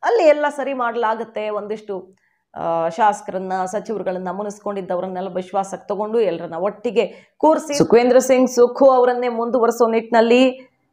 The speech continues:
ಸಾಧ್ಯವಾದಷ್ಟು ಪ್ರಯತ್ನ ಮಾಡಿ ಒಂದ್ ಹಂತಕ್ಕೆ ಸಫಲರಾದ್ರು ಡಿ ಕೆ ಶಿವಕುಮಾರ್. ಡಿ ಕೆ ಕೈಗೆ ಬಲ ಬಂತು, ರಾಷ್ಟ್ರ ಮಟ್ಟದಲ್ಲಿ ತನ್ನ ಮಾತು ನಡೆಯುತ್ತೆ ಅನ್ನೋದನ್ನ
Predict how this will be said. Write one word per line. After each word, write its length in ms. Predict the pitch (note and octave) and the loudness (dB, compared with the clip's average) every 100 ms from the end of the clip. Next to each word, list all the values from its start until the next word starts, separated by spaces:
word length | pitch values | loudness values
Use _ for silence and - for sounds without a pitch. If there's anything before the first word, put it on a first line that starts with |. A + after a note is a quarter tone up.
| _ | _
ಸಾಧ್ಯವಾದಷ್ಟು 880 | - E4 F#4+ B3 D4 D#4+ C#4+ C4 - | 0 4 4 0 -2 2 0 -2 -10
ಪ್ರಯತ್ನ 380 | C4+ A#3 A#3+ A3+ | -4 -2 -2 -4
ಮಾಡಿ 500 | G#3+ G#3 A3+ B3+ B3+ _ - | -2 -2 -2 -6 -10 _ -2
ಒಂದ್ 200 | A3 B3+ | 0 2
ಹಂತಕ್ಕೆ 540 | G#3 A3+ A#3+ C#4 C#4 | 0 -2 0 -2 0
ಸಫಲರಾದ್ರು 880 | C#4 A#3+ A3+ - D#4+ F#4 F4 D4+ C#4+ | 0 2 0 2 4 6 6 2 0
ಡಿ 160 | B3+ A#3+ | -6 -6
ಕೆ 220 | B3 B3+ | -2 -2
ಶಿವಕುಮಾರ್. 760 | A#3+ A3+ G#3 G#3 G#3+ C4 G#3 D#3 - _ _ _ _ _ - | -2 -6 -8 -2 2 2 2 -4 -12 _ _ _ _ _ -6
ಡಿ 180 | A4 | -2
ಕೆ 120 | F#4 D4+ | 2 2
ಕೈಗೆ 340 | D4 C4+ A#3+ | 2 0 2
ಬಲ 200 | G#3 A#3 C4 | 2 4 2
ಬಂತು, 600 | B3 A#3 B3+ B3+ C4 - _ _ | 0 -6 -4 -2 -4 -10 _ _
ರಾಷ್ಟ್ರ 380 | F#3 A#3 - A#3+ | 0 2 0 -6
ಮಟ್ಟದಲ್ಲಿ 920 | B3 A#3 A#3+ A3 A3 A3 F3+ D3+ G3+ _ _ _ _ - | -6 -6 -4 -6 -4 -6 -8 -12 -18 _ _ _ _ 0
ತನ್ನ 240 | A3+ B3 | 0 0
ಮಾತು 300 | A#3 A3 A3 | -2 -2 -2
ನಡೆಯುತ್ತೆ 520 | G#3+ B3+ D#4 D4+ D4+ | 0 2 4 2 0
ಅನ್ನೋದನ್ನ 440 | B3+ A#3 A3+ G#3+ | -4 -6 -8 -8